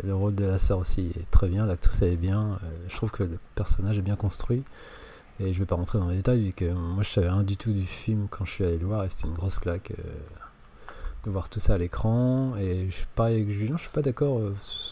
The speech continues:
ce que tu disais par rapport aux acteurs afro-américains. Je trouve qu'en deux, trois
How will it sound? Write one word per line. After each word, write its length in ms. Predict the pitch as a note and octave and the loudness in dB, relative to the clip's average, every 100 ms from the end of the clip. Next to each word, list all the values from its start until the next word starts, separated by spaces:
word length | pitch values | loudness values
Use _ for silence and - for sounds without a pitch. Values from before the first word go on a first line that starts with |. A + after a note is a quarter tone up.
| - - | -12 -14
ce 60 | |
que 60 | - | -8
tu 100 | A2+ | -4
disais 200 | G2+ A#2 | -2 0
par 120 | F#2+ | 0
rapport 220 | F#2 G2+ | 0 -2
aux 200 | G2 F#2+ | -4 -2
acteurs 260 | F#2+ - G2 | -4 -2 -4
afro-américains. 580 | - G2+ F#2+ G2+ C3+ C#3 | -2 -2 0 0 -2 -4
Je 80 | - | -2
trouve 160 | A2+ | -2
qu'en 420 | - G2 F#2 F#2 F#2 | 0 -2 -2 -4 -2
deux, 180 | A2 | -4
trois 880 | A2 - - - G#2 F#2+ F#2 F#2 F2 | 2 2 0 -6 -2 -2 -2 -4 -6